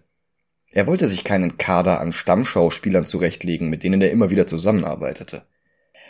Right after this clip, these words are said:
Aber als die letzten fünf Kandidaten für Luke und die letzten fünf Kandidatinnen für Leia in Szenen mit Han gescreentestet werden sollten,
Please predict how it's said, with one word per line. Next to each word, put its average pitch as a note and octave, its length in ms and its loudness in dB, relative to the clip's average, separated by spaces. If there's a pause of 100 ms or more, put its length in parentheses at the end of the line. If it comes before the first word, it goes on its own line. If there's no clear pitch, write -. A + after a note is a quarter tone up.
(220)
Aber F#2+ 100 4
als G2 140 4
die A2 100 2
letzten A#2+ 400 0
fünf A#2+ 320 0
Kandidaten G2 520 2
für G2 160 0
Luke A#2+ 340 -2
und A2 160 -4
die A2 80 -2
letzten G2 340 -4
fünf G2 260 -4
Kandidatinnen F#2 680 0
für E2+ 160 -4
Leia F#2+ 480 2
in F#2 240 0
Szenen F#2+ 460 0
mit F2+ 260 -2
Han F#2+ 360 0
gescreentestet G2+ 840 -2
werden E2 200 -2
sollten, F2 480 0